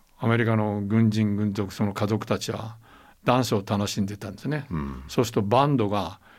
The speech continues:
Speaker 1: フィリピンから来る、日本からも来る。で、沖縄にもバンドがある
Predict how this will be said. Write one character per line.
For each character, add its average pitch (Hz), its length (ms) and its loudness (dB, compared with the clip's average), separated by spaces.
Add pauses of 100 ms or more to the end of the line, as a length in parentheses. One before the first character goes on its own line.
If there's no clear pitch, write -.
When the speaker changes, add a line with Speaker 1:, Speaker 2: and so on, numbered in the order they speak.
(100)
Speaker 1:
フ - 160 -4
ィ 117 40 6
リ 127 80 4
ピ 127 180 0
ン 110 80 -2
か 101 160 0
ら 87 100 -4
来 107 240 -6
る、 95 100 -10 (1000)
日 120 120 4
本 120 180 4
か 113 120 0
ら 92 80 -4
も 85 140 -8
来 113 200 -6
る。 98 80 -8 (680)
で、 127 80 0
沖 120 220 2
縄 127 180 4
に 120 100 0
も 98 120 -2
バ 101 180 0
ン 98 60 0
ド 95 100 -2
が 82 100 -6
あ 80 60 -6
る 78 60 -12